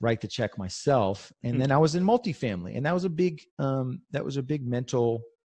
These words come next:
Speaker 2: Sure.
Speaker 1: um,
Speaker 2: Right.
Speaker 1: barrier removed for me, even if it was
Speaker 2: Mm-hmm.
Speaker 1: just this little one. It was, uh, it was different than single family, and it was also pretty, pretty,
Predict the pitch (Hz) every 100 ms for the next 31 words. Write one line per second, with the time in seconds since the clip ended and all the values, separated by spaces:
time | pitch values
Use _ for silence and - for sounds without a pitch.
0 | _ _ - 123 202 202 202 196 196 101
1 | - _ _ 113 123 135 127 110 110 110
2 | 110 113 113 107 92 - 151 160 151 -
3 | 135 123 - 107 110 123 151 110 101 98
4 | 113 - _ - - - - _ _ _
5 | 123 120 120 107 - 113 101 98 107 107
6 | - 123 135 120 120 - 113 107 - 107
7 | 110 117 151 151 180 - 208 - 208 165
8 | - 185